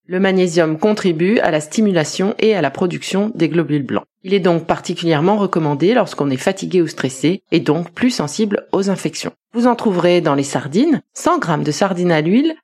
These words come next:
apportent la moitié de vos besoins journaliers.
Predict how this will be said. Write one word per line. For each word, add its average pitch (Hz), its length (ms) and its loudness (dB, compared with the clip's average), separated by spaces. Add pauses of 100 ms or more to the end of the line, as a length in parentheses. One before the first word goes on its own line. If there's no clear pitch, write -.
(100)
apportent 240 480 -2
la 175 160 0
moitié 277 480 2
de 240 100 0
vos 175 160 0
besoins 180 340 0
journaliers. 151 580 -2